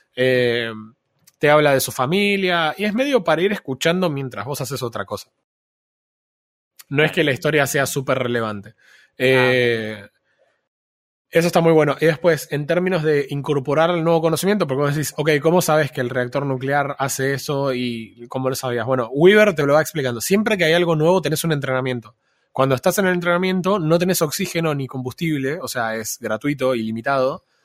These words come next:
Speaker 1: No te
Speaker 2: Ajá.
Speaker 1: corre el tiempo del turno.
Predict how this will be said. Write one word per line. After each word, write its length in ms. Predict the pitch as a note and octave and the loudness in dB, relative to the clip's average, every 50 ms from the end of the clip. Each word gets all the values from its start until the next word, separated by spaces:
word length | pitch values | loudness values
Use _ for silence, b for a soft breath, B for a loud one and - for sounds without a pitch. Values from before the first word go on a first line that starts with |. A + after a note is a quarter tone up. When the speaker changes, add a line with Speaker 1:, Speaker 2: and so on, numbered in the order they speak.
| _ _ _ _ _ | _ _ _ _ _
Speaker 1:
No 240 | - C#3+ D#3 F3 F3 | -2 2 4 4 4
te 80 | F3 E3+ | 4 4
Speaker 2:
Ajá. 60 | - | 4
Speaker 1:
corre 220 | F3 E3+ E3 D#3+ | 6 6 6 4
el 100 | D3 C3+ | 2 2
tiempo 380 | C#3 D3+ D#3+ D#3+ D3 D#3 C#3 C3+ | 0 0 0 2 0 0 -2 0
del 400 | C3 B2 B2 A#2+ A#2 A#2 A#2 A#2 | -2 -2 -2 -4 -4 -6 -8 -6
turno. 520 | - D#3 D#3 D3 C3 C3 C3 C#3+ E3 - | -2 -2 -2 -2 -2 -4 -6 -8 -10 -12